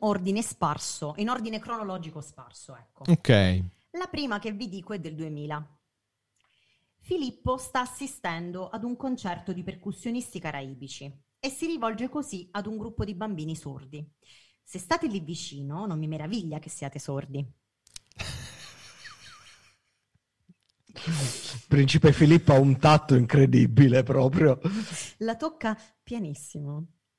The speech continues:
Speaker 1: La seconda gaffe è del millenovecentottantasei. Filippo è in visita ufficiale in Cina e si rivolge così ad uno studente britannico.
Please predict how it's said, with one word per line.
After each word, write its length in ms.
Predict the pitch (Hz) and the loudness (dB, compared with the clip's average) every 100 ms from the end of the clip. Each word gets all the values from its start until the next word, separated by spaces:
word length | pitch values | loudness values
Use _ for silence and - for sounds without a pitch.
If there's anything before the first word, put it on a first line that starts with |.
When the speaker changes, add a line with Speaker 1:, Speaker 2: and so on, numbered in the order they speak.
| _ _ _ _ _ _ _ _ _ _ - - _ _ | _ _ _ _ _ _ _ _ _ _ -20 -20 _ _
Speaker 1:
La 140 | 339 381 | -8 -8
seconda 380 | 415 440 415 254 | -6 -8 -6 -6
gaffe 800 | 170 151 170 _ 302 370 _ _ | -6 -8 -10 _ -14 -14 _ _
è 160 | - 370 | -10 -6
del 120 | 403 | -2
millenovecentottantasei. 1600 | 240 202 214 220 220 151 156 156 180 175 147 143 131 135 107 131 135 _ _ _ _ _ _ _ _ | -2 -2 -4 -6 -6 -6 -8 -10 -12 -8 -8 -8 -14 -18 -18 -20 -20 _ _ _ _ _ _ _ _
Filippo 640 | _ 359 294 269 - 294 - | _ -4 -4 -6 -6 -6 -4
è 60 | |
in 180 | 285 269 | 0 2
visita 320 | 233 220 214 | 2 0 -2
ufficiale 460 | 208 - - 180 175 | -2 -4 -6 -4 -4
in 140 | 170 - | -6 -8
Cina 480 | - 220 143 131 131 _ | -10 -8 -8 -10 -16 _
e 100 | 240 | -12
si 140 | - 311 | -6 -6
rivolge 360 | 311 185 190 | -4 -4 -4
così 320 | 233 262 190 175 | -6 -6 -6 -6
ad 140 | 202 196 | -6 -2
uno 160 | 208 | -4
studente 520 | 214 262 180 147 147 | -4 -6 -4 -4 -6
britannico. 840 | 151 147 143 131 135 135 143 139 | -8 -10 -10 -10 -10 -10 -10 -12